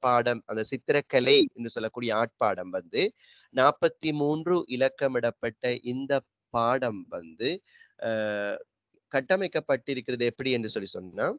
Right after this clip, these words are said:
இலகுவான முறையில ஏ புள்ளி எடுக்கிறதுக்கான ஒரு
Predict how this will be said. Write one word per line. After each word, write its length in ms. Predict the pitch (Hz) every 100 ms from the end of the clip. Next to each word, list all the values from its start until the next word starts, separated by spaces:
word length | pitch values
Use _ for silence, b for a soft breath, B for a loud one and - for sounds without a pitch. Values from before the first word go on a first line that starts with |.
| _ _ _ -
இலகுவான 540 | 151 185 185 175 147 131
முறையில 340 | 120 117 127 196 135
ஏ 100 | 151
புள்ளி 320 | 151 143 135 120
எடுக்கிறதுக்கான 840 | 117 110 110 110 - 113 107 107 107 95 b b b
ஒரு 220 | 110 110